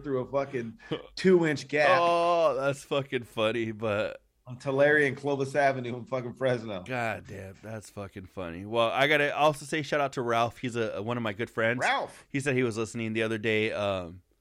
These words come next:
Speaker 1: Yeah, Ralph.
Speaker 2: oh, no,
Speaker 1: What's
Speaker 2: I,
Speaker 1: his other, what's his other
Speaker 2: do you
Speaker 1: nickname?
Speaker 2: remember? Um, <laughs> I actually have him under Raffy on my phone. Um, but do you remember the story that I told you that I had to cut out?
Speaker 1: Mm, which one?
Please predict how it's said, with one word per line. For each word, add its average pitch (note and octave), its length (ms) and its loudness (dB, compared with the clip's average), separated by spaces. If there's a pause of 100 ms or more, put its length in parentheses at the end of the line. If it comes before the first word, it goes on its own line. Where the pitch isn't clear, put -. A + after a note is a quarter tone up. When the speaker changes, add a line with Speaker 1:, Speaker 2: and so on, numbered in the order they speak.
Speaker 1:
Yeah, C3 140 -4
Ralph. A2+ 420 -4 (260)
Speaker 2:
oh, G3 320 10
no, D#3+ 80 4
Speaker 1:
What's D#3 160 2
Speaker 2:
I, D#3+ 140 8
Speaker 1:
his G3 180 4
other, D3+ 280 2
what's E3 200 -6
his G3+ 160 0
other F3 200 4
Speaker 2:
do C3+ 100 -4
you C3 60 0
Speaker 1:
nickname? E3+ 180 4
Speaker 2:
remember? F#3+ 540 0
Um, G#2 500 0 (200)
<laughs> - 200 -20 (220)
I A3+ 220 6
actually E3 400 2
have D#3+ 140 2
him D3 60 -8
under A#2+ 200 -2
Raffy G#2+ 480 -2
on G2+ 100 -8
my G2 120 -10
phone. G#2 300 -8 (580)
Um, A#2 520 4 (180)
but B2 500 4 (440)
do C3+ 100 -4
you E3+ 100 4
remember F#3+ 300 2
the E3 100 -2
story C#3+ 400 -2
that C3 100 -4
I A#2+ 60 -2
told B2+ 260 -2
you C3 80 -4
that A2+ 100 -4
I G#2+ 100 -2
had A#2+ 100 0
to G2+ 80 -4
cut A2+ 240 0
out? A#2+ 280 0 (1900)
Speaker 1:
Mm, G#2+ 420 -12
which B2 180 -8
one? B2+ 320 -4